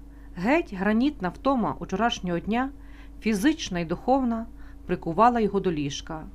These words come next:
Прикувала нерухомо, нездоланно, і навіть він, Віктор,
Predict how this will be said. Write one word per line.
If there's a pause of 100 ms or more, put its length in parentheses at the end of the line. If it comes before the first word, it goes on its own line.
(580)
Прикувала
нерухомо, (520)
нездоланно, (240)
і
навіть
він,
Віктор,